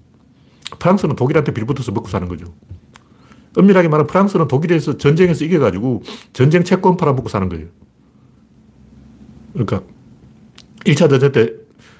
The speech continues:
독일이 막대한 배상금을, 어, 물었는데 그것 때문에 이 차 대전이 일어났죠.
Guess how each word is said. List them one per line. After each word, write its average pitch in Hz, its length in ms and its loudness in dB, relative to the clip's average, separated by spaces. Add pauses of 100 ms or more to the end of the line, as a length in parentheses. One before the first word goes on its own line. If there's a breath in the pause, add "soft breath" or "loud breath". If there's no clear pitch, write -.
(140 soft breath)
독일이 123 320 -2
막대한 143 600 0
배상금을, 127 720 2 (320)
어, 110 60 -10
물었는데 98 680 -2 (500 loud breath)
그것 117 140 -2
때문에 143 240 4
이 113 60 0
차 139 120 0
대전이 117 220 2
일어났죠. 92 420 -8